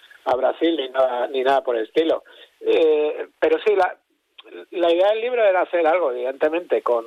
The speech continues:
con una continuidad y con, con un principio y un final y un discurso así sostenido, pero también meter de vez en cuando pequeños cromos, ¿no? Pequeños, casi como, como cuadros de texto, evidentemente no, no aparecen como tal, pero sí,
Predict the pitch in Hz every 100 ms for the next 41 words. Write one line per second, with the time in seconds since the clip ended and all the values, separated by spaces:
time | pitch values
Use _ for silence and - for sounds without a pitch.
0 | 113 - 127 143 151 147 160 175 156 160
1 | 202 185 180 - 131 127 127 - - -
2 | - 160 190 190 165 214 214 180 180 175
3 | 160 202 175 170 160 151 - 180 - 151
4 | 143 139 131 165 170 - 165 185 196 170
5 | 156 156 160 185 190 185 185 180 185 185
6 | - 180 185 185 _ _ _ - 147 180
7 | 190 - - 190 196 165 160 151 175 175
8 | 143 151 156 156 151 143 135 151 165 165
9 | 160 156 - 135 135 - 160 175 180 160
10 | 190 - - 160 - - - - - 135
11 | 123 123 135 143 143 135 139 131 139 143
12 | 139 127 127 170 170 131 123 151 156